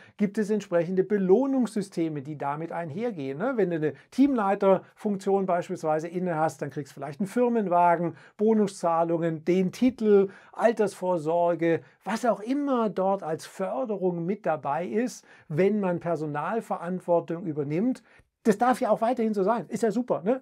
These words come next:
Völlig in Ordnung, spricht gar nichts dagegen. Aber genau das Gleiche muss auch für die entsprechende Expertenlaufbahn gelten. Und das ist schon ein bisschen auf-,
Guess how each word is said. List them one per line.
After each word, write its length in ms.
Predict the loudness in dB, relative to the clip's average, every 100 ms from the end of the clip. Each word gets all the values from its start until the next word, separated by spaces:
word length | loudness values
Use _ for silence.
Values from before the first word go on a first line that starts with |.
| _
Völlig 280 | 2 2 2
in 100 | -2
Ordnung, 300 | -2 -4 -12
spricht 360 | -8 -4 -4 -4
gar 160 | -4
nichts 160 | -4 -8
dagegen. 460 | -8 -6 -6 -10 _ _ _ _ _ -6
Aber 380 | 4 6 4 -2 _
genau 460 | -2 0 -2 -4 -6
das 260 | -6 -8 -6
Gleiche 500 | -6 -6 -8 -8 -4
muss 380 | -2 -4 -6 -8
auch 300 | -6 -6 -8
für 240 | -4 -4
die 180 | -4 -6
entsprechende 680 | -8 -6 -8 -4 -2 -2 -4 -12
Expertenlaufbahn 1300 | -14 -14 -8 -6 -4 -4 -4 -2 -2 -2 -2 -4 -4 -8
gelten. 540 | -8 -8 -8 -10 -12 -20 -20 -6
Und 180 | -6 -6 _ -4
das 200 | -4 -2
ist 200 | -4 -4
schon 280 | -4 -2
ein 160 | -2 0
bisschen 420 | -2 -2 -2 -4
auf-, 540 | 0 0 0 -4 -10